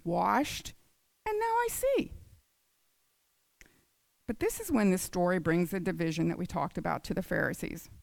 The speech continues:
Some are focused on the breaking of the Sabbath, and some are fo-, concentrate on the magnitude of the sign. Now it's time for me to ask, where's my focus? Is it leading me to a progression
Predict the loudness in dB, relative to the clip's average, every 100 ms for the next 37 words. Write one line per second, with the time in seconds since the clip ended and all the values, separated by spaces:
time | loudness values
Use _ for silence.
0 | _ _ _ _ _ _ -2 2 4 4
1 | 2 2 0 0 2 2 0 0 0 0
2 | 0 -2 -2 0 0 -2 -10 -20 _ 0
3 | 0 0 0 2 2 0 -2 -2 -6 -2
4 | -2 0 -2 -2 0 2 2 0 -2 -4
5 | -2 -4 -2 -4 -2 -2 -2 -2 -4 -8
6 | _ _ _ _ _ _ _ _ _ _
7 | _ _ _ _ _ _ _ -2 2 2
8 | 2 2 4 4 2 2 2 2 0 0
9 | -2 -4 -2 0 2 2 2 2 -4 -6
10 | -10 -10 -10 -8 -8 -10 -12 -14 -14 -18
11 | -20 _ _ _ _ -2 0 0 -2 -4
12 | -2 0 2 4 4 2 0 -2 -2 -4
13 | -4 2 2 2 2 2 2